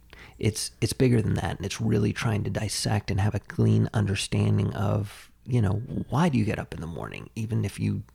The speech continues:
don't like your job or even if things are terrible, et cetera, et cetera, et cetera. It's having an understanding. It's, it's having a very clear sense of, uh,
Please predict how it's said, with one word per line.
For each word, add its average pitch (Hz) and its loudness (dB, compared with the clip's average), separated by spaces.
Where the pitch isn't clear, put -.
don't 147 2
like 90 0
your 98 -6
job - -6
or 95 -2
even 110 4
if - -2
things 110 4
are 107 0
terrible, 104 0
et 104 -4
cetera, 107 0
et - -6
cetera, 104 -2
et - -4
cetera. 143 0
It's - 0
having 107 2
an 87 0
understanding. 98 2
It's, - -4
it's - -10
having 101 2
a 104 0
very 104 4
clear 107 2
sense 98 2
of, 101 -4
uh, - -4